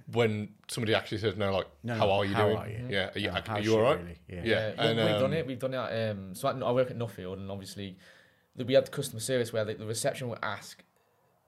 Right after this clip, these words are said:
Speaker 3: the member, "How was their day?" Or they give them, like, a nice little compliment.
Speaker 1: Mm.
Speaker 2: Yeah.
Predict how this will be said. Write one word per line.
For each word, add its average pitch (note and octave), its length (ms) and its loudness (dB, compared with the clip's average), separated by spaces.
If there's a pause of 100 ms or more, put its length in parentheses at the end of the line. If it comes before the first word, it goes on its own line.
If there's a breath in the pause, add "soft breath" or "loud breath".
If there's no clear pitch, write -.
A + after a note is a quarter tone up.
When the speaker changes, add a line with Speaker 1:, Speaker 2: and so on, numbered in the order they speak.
(120)
Speaker 3:
the A2+ 340 -6
member, G#2+ 380 -4
"How A2+ 200 -6
was G#2+ 100 -2
their A2 140 0
day?" B2 360 0
Or A#2 140 -4
they A2+ 100 -2
give A#2 120 -6
them, A2+ 80 -6
like, A2 120 -8
a A2 40 -12
nice A2 200 -6
little - 140 -10
compliment. D3+ 460 -6 (140)
Speaker 1:
Mm. A2 120 -6
Speaker 2:
Yeah. A2+ 140 0